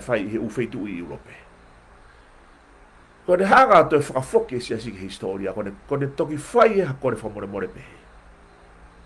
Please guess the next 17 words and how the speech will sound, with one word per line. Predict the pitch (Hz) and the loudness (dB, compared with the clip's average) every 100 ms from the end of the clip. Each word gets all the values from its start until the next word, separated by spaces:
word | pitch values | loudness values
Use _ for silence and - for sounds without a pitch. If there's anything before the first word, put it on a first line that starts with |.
| - - - - - - - - - - | -20 -20 -20 -20 -20 -20 -20 -20 -20 -20
Ko | - - | -18 0
kore | 208 233 | 6 8
whakamore | 226 220 185 202 | 8 4 4 2
more, | 190 160 139 98 127 - - - - - - - - | 4 4 4 0 -10 -20 -20 -20 -20 -20 -20 -20 -12
ki | 160 | -2
he | 151 131 107 - - - - - - - - - - _ - - - - - - - - - | 4 4 4 -2 -16 -20 -20 -20 -20 -20 -20 -20 -20 _ -20 -20 -20 -20 -20 -20 -20 -20 -20
furiki | - 240 233 233 214 214 | -2 0 2 0 -2 6
wanu, | 220 175 139 | 8 8 4
ke | 139 | -2
whakapō | - 226 214 - 220 185 | 0 2 2 6 6 6
furiki | - 208 185 185 | 2 -2 0 2
wanu | 180 156 | 4 4
mo | 131 | 0
whairirifu | 117 143 147 147 165 127 101 | -2 0 2 0 -2 -4 -8
nei. | 90 - - - - - - | -8 -10 -16 -20 -20 -10 0
Whakatanga | 202 277 - 262 202 139 | 6 6 8 6 8 4
nei | 123 | 4